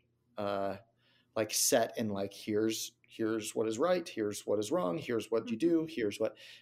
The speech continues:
Speaker 1: and I think I missed a lot of, um, of doors and, and, and,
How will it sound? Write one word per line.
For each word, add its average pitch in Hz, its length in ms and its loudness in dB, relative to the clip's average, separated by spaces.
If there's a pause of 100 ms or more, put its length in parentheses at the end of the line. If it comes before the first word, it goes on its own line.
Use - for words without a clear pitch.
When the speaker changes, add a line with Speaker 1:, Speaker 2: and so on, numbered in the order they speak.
(160)
Speaker 1:
and 113 480 2 (100)
I 120 240 4
think 131 280 -2
I 139 80 6
missed 117 420 2
a 123 60 4
lot 107 320 2
of, 104 240 4 (640)
um, 104 540 0 (1700)
of 113 400 2 (560)
doors 131 500 4
and, 110 220 0
and, 117 360 -2
and, 117 280 -2